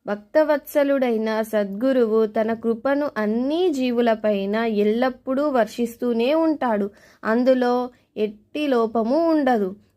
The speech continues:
ఆయన కృపకు పాత్రులైన వారికే గాక వారి వంశంలో కూడా ఎవరికీ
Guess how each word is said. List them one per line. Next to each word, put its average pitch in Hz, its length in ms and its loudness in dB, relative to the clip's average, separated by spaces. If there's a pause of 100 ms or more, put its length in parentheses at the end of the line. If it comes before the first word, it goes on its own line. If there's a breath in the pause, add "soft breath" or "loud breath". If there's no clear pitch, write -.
(120)
ఆయన 233 380 -2
కృపకు 262 580 -2
పాత్రులైన 294 920 0
వారికే 240 680 0
గాక 190 380 -2 (140)
వారి 214 380 0
వంశంలో 285 640 2
కూడా 226 460 -2
ఎవరికీ 269 1000 -4